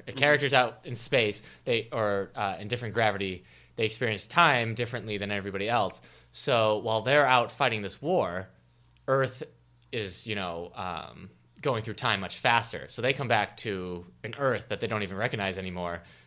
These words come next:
Speaker 1: Um, kind of how some soldiers have come back from war and they don't, you know, time stood still for them in that war, but then they come back and everything seems so changed. You know,
Speaker 2: Mm-hmm.
Speaker 1: life has moved on.
Speaker 2: Right.
Speaker 1: Um,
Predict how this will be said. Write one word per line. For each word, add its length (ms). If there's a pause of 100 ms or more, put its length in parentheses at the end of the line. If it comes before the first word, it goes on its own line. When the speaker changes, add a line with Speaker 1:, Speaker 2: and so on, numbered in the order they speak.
(140)
Speaker 1:
Um, 540 (380)
kind 200
of 160
how 540
some 200
soldiers 460
have 100
come 160
back 160
from 140
war 100
and 100
they 60
don't, 220
you 80
know, 240 (500)
time 360
stood 240
still 260
for 120
them 240
in 80
that 200
war, 280
but 140
then 220
they 140
come 180
back 300
and 200 (400)
everything 400
seems 240
so 160
changed. 500
You 60
know, 120
Speaker 2:
Mm-hmm. 100
Speaker 1:
life 160
has 100
moved 240
on. 380 (200)
Speaker 2:
Right. 240
Speaker 1:
Um, 560